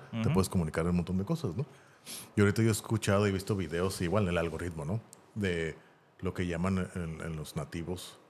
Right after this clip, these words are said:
Speaker 1: americanos de esta, estos seres, los skinwalkers,
Speaker 2: Mm.
Speaker 1: que son esos como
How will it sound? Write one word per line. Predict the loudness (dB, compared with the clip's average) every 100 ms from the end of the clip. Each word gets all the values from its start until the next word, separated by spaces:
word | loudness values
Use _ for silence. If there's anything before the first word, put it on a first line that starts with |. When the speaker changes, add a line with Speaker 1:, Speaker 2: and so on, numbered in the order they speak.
| -6
Speaker 1:
americanos | -4 -4 -4 -4 -4 -4
de | -6
esta, | -2 -2 -4 -10 -20 -20
estos | -12 -4 -2
seres, | 2 2 2 -4 -16 -16
los | -8 -8 -8 -12
skinwalkers, | -4 2 4 4 0 -2 -6 -10 -20 _ -6
Speaker 2:
Mm. | -4 -4 -8 -20 -6
Speaker 1:
que | -2
son | 2
esos | 2 2 0
como | 0 0